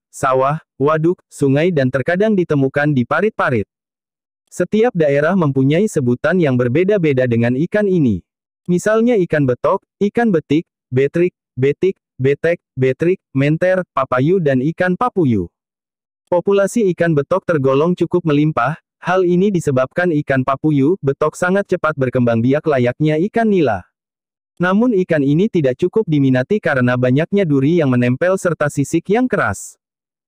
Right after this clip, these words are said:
Padahal daging ikan betok tergolong gurih dan lezat. Kembali lagi ke topik utama, yakni umpan ikan betok. Bicara soal memancing ikan betok, tidak akan jauh dari yang namanya umpan. Lalu bagaimana cara mancing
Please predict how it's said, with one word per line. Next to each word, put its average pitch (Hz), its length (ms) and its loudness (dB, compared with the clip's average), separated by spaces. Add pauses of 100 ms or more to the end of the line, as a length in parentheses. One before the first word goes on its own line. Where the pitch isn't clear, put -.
(300)
Padahal 180 400 2
daging 156 460 0
ikan 185 180 0
betok - 320 -2
tergolong 151 480 0
gurih 143 320 0
dan 190 160 2
lezat. 143 400 0 (480)
Kembali 180 400 2
lagi 180 320 2
ke 165 140 -2
topik 160 340 -2
utama, 131 480 0 (240)
yakni 175 400 0
umpan 147 400 0
ikan 185 240 0
betok. 135 320 -2 (480)
Bicara 208 400 0
soal 160 320 0
memancing 151 540 0 (100)
ikan 147 160 0
betok, 143 400 -2 (220)
tidak 170 340 0
akan 180 240 0
jauh 135 220 2
dari 143 340 2
yang 131 80 0
namanya 147 400 0
umpan. 131 480 -2 (800)
Lalu 190 460 2
bagaimana 139 480 2
cara 151 260 0
mancing 156 460 0